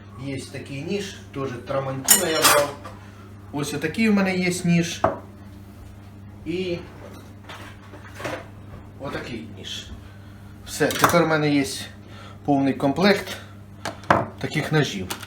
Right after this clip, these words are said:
Ножі дуже якісні і ними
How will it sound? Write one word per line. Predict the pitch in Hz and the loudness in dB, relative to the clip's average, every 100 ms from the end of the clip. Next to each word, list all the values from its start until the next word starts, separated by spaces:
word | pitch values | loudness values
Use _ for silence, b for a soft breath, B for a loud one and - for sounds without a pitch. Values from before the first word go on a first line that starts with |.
| - | 2
Ножі | 139 147 185 | 4 6 6
дуже | 156 143 151 - - - - B B B B - | 6 6 6 4 -2 -16 -16 B B B B 2
якісні | 143 214 214 175 - 160 151 B B B B 139 | 12 12 12 6 2 2 0 B B B B 2
і | 165 165 | 6 6
ними | 135 151 165 160 147 | 6 6 8 8 6